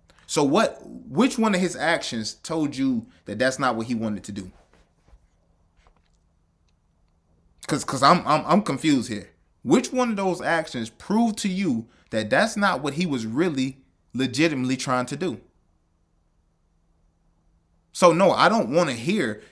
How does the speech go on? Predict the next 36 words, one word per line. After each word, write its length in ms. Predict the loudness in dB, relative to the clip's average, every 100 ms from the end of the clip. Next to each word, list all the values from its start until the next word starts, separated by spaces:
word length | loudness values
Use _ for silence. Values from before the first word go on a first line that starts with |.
| -4
that, 280 | 0 0 -2
"Oh, 260 | -2 0 2
what, 340 | 0 0 -2
what 360 | -2 -2 -2 0
you 100 | -2
thought 640 | -2 -10 -2 0 0 -2
he 220 | -6 -4 -2
didn't 340 | 0 0 0
mean 220 | -2 -4
to 120 | -6
do," 180 | -4 -4 -4
because 500 | -10 -4 0 0 -4 -2
I'm 220 | 2 2
only 240 | 2 -4 -4
caring 280 | -2 -2 -2
about 280 | -2 -4 -6
his 180 | -8
actions 520 | -2 -2 -2 -8 -10 -14 _ _ _ _ _ _
in 200 | 0 2
the 80 | 2
middle 380 | 0 0 0 2
of 120 | 0
a 60 | 0
crime 380 | 0 0 0 -6
there. 200 | -16 -20 _ _ _ _ _ _ _ _ _ _ _ _ _ _ -2
A 80 |
crime 380 | 2 6 6 6
that 180 | 4 0
he, 400 | 0 -4 -6 -6
that 180 | -2 0
he's 180 | 0 -4
probably 460 | -4 2 2 4 0
gonna 240 | -2 -4
get 200 | -2 0
off 320 | 2 2 0 _ _ _ _ _ _ _ _ _ _ _ _ _ _ _
relatively 1000 | -2 6 6 6 0 -2 0 2 2 0